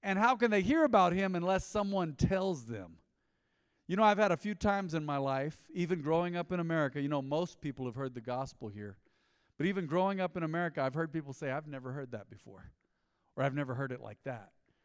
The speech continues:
And I've been to other countries where people said, "I've never heard about Jesus. I've never heard this before." And that to me is incredible. And what you have and what I have as believers is, point two today, why we love missions and outreach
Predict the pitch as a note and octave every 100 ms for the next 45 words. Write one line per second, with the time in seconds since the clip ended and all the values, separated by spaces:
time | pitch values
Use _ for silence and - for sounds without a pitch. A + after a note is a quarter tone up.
0 | _ C3 D3+ D3+ E3+ E3 D#3 C3+ F3+ F3
1 | E3+ C3+ B2+ C#3+ C#3 B2 B2+ A#2+ F3 C#3
2 | A#2+ B2 C#3+ C#3 A2 G#2 G#2+ G#2+ G2 F#2
3 | _ _ _ _ _ _ _ _ D3+ D#3
4 | A2+ A2 D#3 A#2 F#2+ - F2 F#2 F2 -
5 | _ _ _ _ _ _ _ _ _ C3+
6 | B2+ D3 E3+ - C#3 C3+ C#3 A#2+ A2+ G2+
7 | - C#3+ B2+ A2 G2 F2 _ _ _ -
8 | C3+ C#3+ F3+ F3+ F#3 A#3+ G3+ B2+ B2 B2+
9 | C3 C3+ G3+ F#3 B2+ G2+ F#2 - - C3
10 | A2 C3+ E3 F3+ A#2+ A2 A#2 A#2 A#2 -
11 | _ _ - D#3 F3 - F3 A#2 G#2 G2
12 | F#2+ _ _ _ _ _ - A#2 D3 E3+
13 | E3 E3 D3 D#3+ D3+ E3+ C#3+ D3 D#3+ C#3+
14 | A#2+ A2+ -